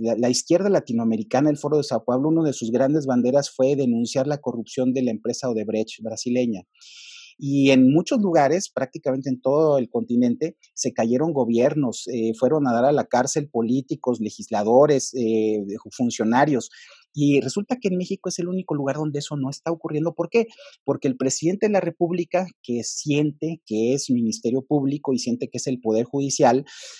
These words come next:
en lugar de que ocurra lo que ha ocurrido en todos los regímenes, eh, jurídicos del mundo, que cuando alguien es imputado y se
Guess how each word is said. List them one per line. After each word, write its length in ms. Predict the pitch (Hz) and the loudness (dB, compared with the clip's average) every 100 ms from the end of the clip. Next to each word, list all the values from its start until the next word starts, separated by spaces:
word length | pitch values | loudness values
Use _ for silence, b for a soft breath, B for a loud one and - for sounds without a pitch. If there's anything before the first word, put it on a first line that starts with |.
| B 120 | B 2
en 140 | 120 | 4
lugar 320 | 127 143 180 | 6 8 8
de 180 | 220 220 | 6 4
que 400 | 165 147 139 131 | 4 6 6 4
ocurra 480 | 143 - 147 175 185 | 4 2 4 6 6
lo 160 | 156 - | 6 4
que 80 | |
ha 60 | 147 | 2
ocurrido 340 | 147 165 165 | 2 -2 -2
en 140 | 160 156 | -2 0
todos 200 | 165 185 | 2 4
los 220 | 160 - | 2 0
regímenes, 640 | 123 - 147 156 139 123 - | -8 0 2 2 2 -2 -2
eh, 180 | 110 82 | -2 -2
jurídicos 520 | - 123 143 151 131 | -2 2 2 2 0
del 140 | 113 117 | 4 6
mundo, 300 | 139 139 123 | 6 4 -2
que 160 | 107 - | -6 -4
cuando 300 | 110 107 113 | -4 0 2
alguien 380 | 131 151 156 | 2 0 2
es 220 | 151 147 165 | 2 0 -2
imputado 580 | 151 123 - 131 147 | -4 -8 2 6 6
y 60 | 135 | 4
se 220 | - 104 | 0 -6